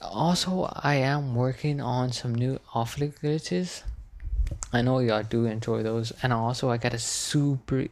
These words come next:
easy solo god mode glitch. I was trolling so many tryhards in Bad Sport. They're getting so mad. They s-, they had,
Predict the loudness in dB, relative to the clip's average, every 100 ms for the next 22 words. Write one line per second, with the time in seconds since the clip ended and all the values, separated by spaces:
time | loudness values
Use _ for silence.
0 | 0 2 4 2 2 2 0 -2 -4 -4
1 | -6 -4 -2 0 -2 -6 -10 -8 -6 -4
2 | -4 -8 -10 -10 -2 2 4 4 2 0
3 | 2 4 4 0 -2 2 2 4 2 2
4 | 0 -2 -2 -4 -2 -2 -2 -4 -6 -2
5 | 0 0 -2 0 2 2 4 2 4 4
6 | 4 0 0 2 2 0 0 0 -2 0
7 | 2 4 4 4 2 -8 -6 2 2 2
8 | 0 0